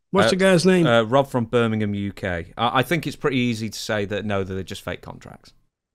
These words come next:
Speaker 1: Yeah, it may have something there like,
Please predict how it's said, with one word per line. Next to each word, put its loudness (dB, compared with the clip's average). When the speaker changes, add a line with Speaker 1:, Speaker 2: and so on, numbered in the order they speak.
Speaker 1:
Yeah, 4
it 6
may 8
have 6
something 4
there 4
like, -4